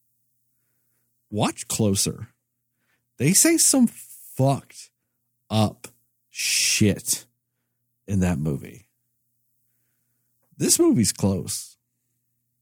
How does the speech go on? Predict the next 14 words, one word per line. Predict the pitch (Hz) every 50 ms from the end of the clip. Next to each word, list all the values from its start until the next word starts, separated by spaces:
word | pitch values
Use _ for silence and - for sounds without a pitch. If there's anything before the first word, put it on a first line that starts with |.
| _ _ _ _ _ _ _ _ _ _ _ _ _ _ -
with | 113 110 101 -
what, | 104 - -
some | - - 107 90
of | 87 73
that | 76 67 - -
stuff. | - - 73 - - - _ _ _ _ _ _ _ _ _ _ -
They | 143 165
never | 196 190 175 135
quite | - - 170 170 151 151 127
got | 127 143 143 139 -
the, | - 123 110 98 92 - _ _ _ _ _ _ _ _ _ _ _
the, | 110 113 104 92 -
the | 110 110 120
zingers | 123 107 101 - 127 139 147 143 123 113 101 87 90 - - - 117 -